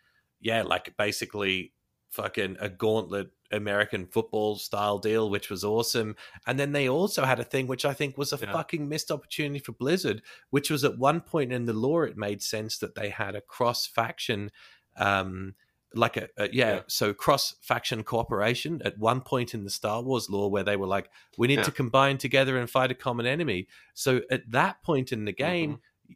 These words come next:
Speaker 1: there was cross-faction P V P. And I was like, where it made sense. These are things like
Speaker 2: Yeah.
Speaker 1: Blizzard, you could implement that for virtually free. And during B F A or whatever it
Speaker 2: Yeah.
Speaker 1: was, where it's like, "Oh, hey, we all need to work together."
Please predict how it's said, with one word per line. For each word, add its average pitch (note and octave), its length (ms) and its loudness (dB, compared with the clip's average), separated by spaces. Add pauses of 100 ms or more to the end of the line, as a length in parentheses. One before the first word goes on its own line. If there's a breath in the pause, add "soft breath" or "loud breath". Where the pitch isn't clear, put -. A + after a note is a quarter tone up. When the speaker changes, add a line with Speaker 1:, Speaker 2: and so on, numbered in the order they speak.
Speaker 1:
there C#3+ 140 4
was C#3+ 120 2
cross-faction D#3+ 680 0
P D#3+ 180 -4
V D3 160 -2
P. F3+ 440 -2 (380 soft breath)
And D3+ 100 0
I E3 80 2
was D3+ 200 0
like, D3 200 4 (100)
where D3 200 6
it D3 80 -2
made E3 160 2
sense. - 240 0 (300 soft breath)
These B3 200 6
are A3+ 40 8
things G3 280 0
like F3+ 180 2
Speaker 2:
Yeah. G3 80 6
Speaker 1:
Blizzard, G#3 280 4
you A#3 140 2
could A#3+ 140 2
implement F#3+ 480 6
that - 200 2
for C3 80 2
virtually A#2 420 2
free. - 480 -6 (420 soft breath)
And D3+ 160 2
during F#3+ 300 4
B D#3+ 220 2
F C3 180 0
A F3 240 4
or B2+ 100 4
whatever C3+ 440 4
it A2 80 0
Speaker 2:
Yeah. B2 80 -2
Speaker 1:
was, F3+ 280 4
where A#2+ 160 0
it's A#2+ 220 -4
like, A#2 220 0
"Oh, D#3 140 4
hey, D#3+ 280 0
we D3+ 160 2
all D#3+ 140 2
need D#3 220 -2
to D3 80 -2
work D3+ 260 -4
together." E3 400 0